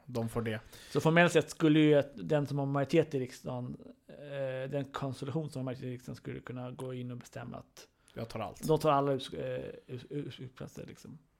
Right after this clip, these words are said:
Speaker 1: Ja.
Speaker 2: Men
Speaker 1: Eh,
Speaker 2: traditionellt har det varit så att, eh,
Speaker 1: man delar upp det här
Speaker 2: de
Speaker 1: mellan
Speaker 2: två stora partierna.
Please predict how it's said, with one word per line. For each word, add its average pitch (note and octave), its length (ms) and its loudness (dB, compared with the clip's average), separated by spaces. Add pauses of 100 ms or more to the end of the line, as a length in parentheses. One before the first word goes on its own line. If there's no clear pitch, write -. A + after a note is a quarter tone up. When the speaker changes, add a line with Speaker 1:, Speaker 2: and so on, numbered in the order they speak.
(540)
Speaker 1:
Ja. - 220 -6
Speaker 2:
Men D#3 180 2
Speaker 1:
Eh, E3 40 4
Speaker 2:
traditionellt D#3 500 6
har C#3+ 80 0
det C#3+ 60 2
varit C#3 200 0
så C3+ 100 -6
att, - 280 -14 (200)
eh, - 160 -14
Speaker 1:
man D3+ 180 2
delar F#3+ 300 8
upp G3 220 6
det D#3+ 80 4
här E3+ 60 8
Speaker 2:
de D#3+ 60 8
Speaker 1:
mellan C3 180 6
Speaker 2:
två F3 100 10
stora - 560 4
partierna. C#3 380 -2